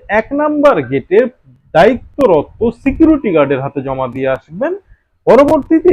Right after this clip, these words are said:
এগুলো যাচাই বাছাই করার পরে হাই কমিশন কর্তৃপক্ষ সিদ্ধান্ত নেবে যে আপনাকে ভিসা দিবে কিনা। যদি দিবে বলে মনে করে, তাহলে সাধারণত চব্বিশ থেকে বাহাত্তর ঘন্টার মধ্যেই ফোন দিয়ে জানিয়ে দেয়। অনেক সময় কিন্তু তেইশ চব্বিশ দিন পরেও জানায়, তবে এটার পরিমাণটা কম। তারপরে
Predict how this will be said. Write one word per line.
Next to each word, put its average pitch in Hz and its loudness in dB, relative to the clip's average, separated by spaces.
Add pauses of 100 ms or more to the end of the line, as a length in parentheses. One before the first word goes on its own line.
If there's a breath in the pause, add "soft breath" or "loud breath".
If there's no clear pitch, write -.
(100)
এগুলো 165 2
যাচাই 170 2
বাছাই 190 -2
করার 135 -6
পরে 214 -4
হাই 151 -2
কমিশন 190 -4
কর্তৃপক্ষ - -12
সিদ্ধান্ত 139 -8
নেবে 139 -8
যে 254 -6
আপনাকে 127 -10
ভিসা 143 -10
দিবে 135 -4
কিনা। 127 -14
যদি 208 0
দিবে 208 2
বলে 220 2
মনে 127 -6
করে, 262 -8 (340 soft breath)
তাহলে 269 -2
সাধারণত 254 0
চব্বিশ 240 -2
থেকে 247 -2
বাহাত্তর 233 2
ঘন্টার 220 -2
মধ্যেই 262 -2
ফোন 269 0 (100)
দিয়ে 220 2
জানিয়ে 151 -4
দেয়। 233 2
অনেক 247 -4
সময় 247 -4
কিন্তু 262 -12
তেইশ 220 2 (100)
চব্বিশ 185 -2
দিন 202 -2 (100)
পরেও 156 0
জানায়, 123 -6 (200)
তবে 165 -6
এটার 156 -4
পরিমাণটা 151 -6
কম। 196 -2 (960)
তারপরে 208 0